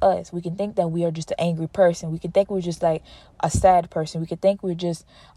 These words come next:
um, a lustful person when in actuality that's not who we are. And the enemy will try to get us to think that's who we are.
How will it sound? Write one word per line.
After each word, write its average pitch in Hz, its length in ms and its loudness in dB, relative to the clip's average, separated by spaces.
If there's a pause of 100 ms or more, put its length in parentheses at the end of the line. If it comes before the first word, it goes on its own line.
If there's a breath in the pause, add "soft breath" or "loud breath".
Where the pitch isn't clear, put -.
um, 170 240 2
a 170 80 0
lustful 175 340 4
person 175 360 -2
when 170 220 -6 (100)
in 170 120 2
actuality 170 600 2
that's 170 180 -6
not 170 120 -4
who 170 100 -6
we 165 160 -4
are. 170 360 2
And 165 120 -6
the - 100 -6
enemy 185 300 -2
will 165 140 -6
try 170 260 -2
to 160 60 -4
get 175 220 -4
us 170 140 0
to - 100 -16
think 254 260 -8
that's 170 200 -4
who 160 80 -12
we 156 220 -10
are. - 260 -8